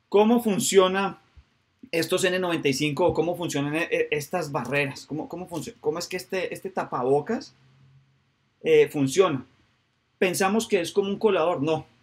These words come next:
no es un colador. No es que ninguno de los huequitos de esta, de estas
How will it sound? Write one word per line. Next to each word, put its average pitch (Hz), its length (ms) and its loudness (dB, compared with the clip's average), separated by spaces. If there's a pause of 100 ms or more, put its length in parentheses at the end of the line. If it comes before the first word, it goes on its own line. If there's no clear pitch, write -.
no 160 240 -8
es 160 140 -4
un 165 100 -6
colador. 131 420 -2 (580)
No 170 280 0
es 185 200 0
que 190 320 -2
ninguno 185 680 0
de 226 80 2
los 170 220 -2
huequitos 175 720 -2 (100)
de 147 240 2
esta, 175 400 -4
de 143 220 -4
estas 151 720 -4